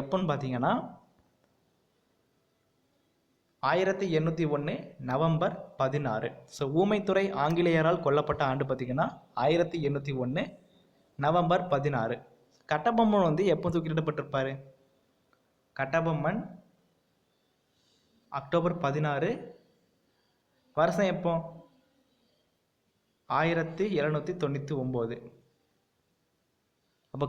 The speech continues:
கட்டபொம்மன் ஆங்கிலேயரால் தூக்கிலிடப்பட்ட வருடம் பார்த்தீங்கன்னா, ஆயிரத்தி எழுநூத்தி தொண்ணூத்தி ஒன்பது அக்டோபர் பதினாறு. இதுவே அவருடைய தம்பி ஊமைத்துரை ஆங்கிலேயரால் கொல்லப்பட்ட ஆண்டு பார்த்தீங்கன்னா, ஒரு ரெண்டு வருஷம் கழிச்சு, ஆயிரத்தி எண்ணூத்தி ஒண்ணு. டேட்டு அதே டேட்டு தான்,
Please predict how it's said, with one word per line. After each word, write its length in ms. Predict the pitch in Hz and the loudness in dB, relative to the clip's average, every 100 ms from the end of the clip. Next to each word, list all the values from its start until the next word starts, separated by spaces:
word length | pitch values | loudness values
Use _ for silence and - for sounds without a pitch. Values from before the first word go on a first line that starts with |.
| 139 | 0
கட்டபொம்மன் 560 | 127 165 214 202 208 175 | 0 2 4 6 6 6
ஆங்கிலேயரால் 500 | 165 175 180 175 185 170 | 4 4 4 4 4 2
தூக்கிலிடப்பட்ட 480 | 156 165 160 156 156 | 2 0 0 2 2
வருடம் 220 | 143 147 | 2 2
பார்த்தீங்கன்னா, 320 | 139 139 175 - 147 | 0 2 2 2 2
ஆயிரத்தி 360 | 165 170 175 165 | 4 2 2 2
எழுநூத்தி 340 | 143 147 143 190 190 151 | 4 4 2 -2 0 2
தொண்ணூத்தி 340 | 156 156 165 139 | 2 2 0 -2
ஒன்பது 360 | 131 127 117 196 277 - - | -2 -2 0 -2 -2 -6 -4
அக்டோபர் 460 | 135 - 196 190 190 160 | -4 0 2 2 2 0
பதினாறு. 400 | 143 139 127 190 - - - _ _ - | 0 0 0 0 -2 -12 -20 _ _ -6
இதுவே 220 | 185 202 226 | 2 6 6
அவருடைய 300 | 180 185 180 180 156 | 6 6 4 2 2
தம்பி 240 | 165 202 190 180 | 2 2 4 4
ஊமைத்துரை 440 | 202 196 170 175 185 135 | 4 2 2 2 0 0
ஆங்கிலேயரால் 500 | 156 165 170 156 180 185 | 0 4 4 4 2 2
கொல்லப்பட்ட 380 | 143 160 160 160 | 2 2 0 0
ஆண்டு 180 | 139 139 | 0 -2
பார்த்தீங்கன்னா, 380 | 135 131 123 156 254 - - _ _ _ _ _ _ _ 160 | -2 -2 -2 -2 -2 -8 -20 _ _ _ _ _ _ _ 2
ஒரு 80 | 170 | 4
ரெண்டு 160 | 165 175 | 4 4
வருஷம் 240 | 175 190 151 | 2 0 0
கழிச்சு, 340 | 151 - 127 - 135 | 0 0 -6 -4 -2
ஆயிரத்தி 400 | 147 156 156 175 143 | 0 0 -2 -2 -2
எண்ணூத்தி 280 | 143 139 147 127 | -2 -4 -4 -4
ஒண்ணு. 200 | 120 156 285 - - _ _ _ _ _ | -2 -4 -6 -10 -20 _ _ _ _ _
டேட்டு 360 | 139 165 220 226 | 0 4 6 6
அதே 140 | 165 180 | 6 4
டேட்டு 200 | 165 151 | 2 2
தான், 120 | 185 | 2